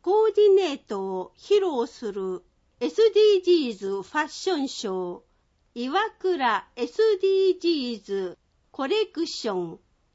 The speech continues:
英語、二千二十四を日本福祉大学との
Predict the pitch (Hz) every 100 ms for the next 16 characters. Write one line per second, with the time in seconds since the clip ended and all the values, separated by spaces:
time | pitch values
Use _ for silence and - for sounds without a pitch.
0 | _ - 202 196 185 180 175 _ _ _
1 | _ _ _ - 240 302 440 427 311 -
2 | - 262 392 339 240 202 190 214 180 151
3 | _ _ _ _ _ _ - 185 180 180
4 | _ _ _ _ 233 262 311 440 269 247
5 | 269 415 415 403 370 370 294 254 247 208
6 | 196 208 196 185 180